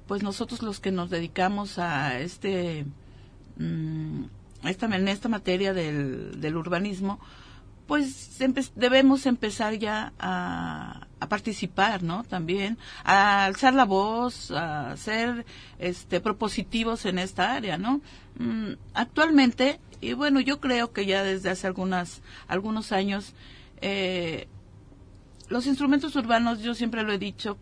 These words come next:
creo que tenemos muchos instrumentos urbanos, creo que cada vez queremos estarlos modificando, mejorando, en fin, pero creo que es momento como de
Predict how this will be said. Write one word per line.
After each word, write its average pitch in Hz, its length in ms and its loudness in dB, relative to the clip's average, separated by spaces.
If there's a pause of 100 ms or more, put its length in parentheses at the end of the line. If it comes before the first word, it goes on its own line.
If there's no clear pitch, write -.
creo 214 440 0
que 196 240 -2
tenemos 180 840 -6 (160)
muchos 269 440 4
instrumentos 208 500 -4
urbanos, 175 680 -2 (560)
creo 202 380 0
que 180 220 0
cada 175 260 0
vez 165 460 -4
queremos 175 600 -2
estarlos 175 600 -6 (240)
modificando, 175 1400 2
mejorando, 185 800 4
en 185 100 0
fin, 220 280 -2 (320)
pero 285 200 0
creo 339 340 0
que 226 720 2 (320)
es 247 260 -2
momento 233 680 2 (480)
como 202 280 0
de 180 260 2